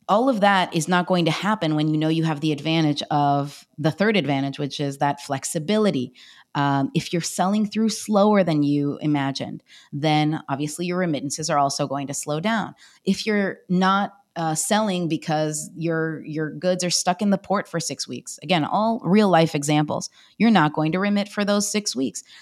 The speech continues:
and that's not going to impact your cost of capital, which is, that's probably the <laughs> most significant part of, you have a set cost of capital for, um, the plan that you've chosen to take.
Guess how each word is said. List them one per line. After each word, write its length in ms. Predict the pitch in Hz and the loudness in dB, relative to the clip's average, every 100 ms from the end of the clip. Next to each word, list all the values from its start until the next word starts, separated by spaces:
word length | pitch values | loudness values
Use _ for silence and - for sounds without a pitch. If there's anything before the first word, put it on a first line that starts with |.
| - | -2
and 140 | 165 | -2
that's 180 | 190 - | 0 0
not 340 | 190 196 190 | 2 2 0
going 200 | 190 175 | 0 0
to 60 | 165 | 0
impact 440 | 175 165 160 151 | 0 -2 -4 -4
your 100 | 160 | -8
cost 340 | - 151 143 143 | 0 0 0 -4
of 100 | - | -6
capital, 580 | 160 165 - - - _ _ _ - | 0 0 0 -8 -14 _ _ _ -4
which 200 | 156 151 | -2 2
is, 380 | 156 139 - - - | 2 0 -4 -12 0
that's 300 | 156 180 - | 2 2 -2
probably 480 | - 147 139 139 147 | -4 -2 0 -2 0
the 100 | 156 | 2
<laughs> 140 | 165 | 4
most 160 | 170 165 | 4 2
significant 580 | 165 156 151 147 143 151 | 0 0 0 -2 -4 2
part 300 | 190 131 - | 2 2 -4
of, 400 | 151 143 143 143 _ - _ _ _ | -2 0 -2 -4 _ -20 _ _ _
you 140 | 160 | 2
have 180 | 160 147 | 4 4
a 60 | 143 | 2
set 320 | - 190 - | 2 2 2
cost 300 | 185 170 - | 2 0 0
of 80 | 160 | -4
capital 500 | - 131 131 123 139 | -2 0 0 -4 -4
for, 640 | - - 151 147 147 156 - | -2 2 4 6 4 0 0
um, 300 | 147 139 135 | 2 4 2
the 100 | 143 | -2
plan 340 | - 151 147 | 0 2 2
that 80 | 151 | 2
you've 200 | 165 160 | 2 0
chosen 400 | - 143 139 160 | 2 2 2 0
to 100 | 170 | -2
take. 400 | - 120 - | -2 -4 -6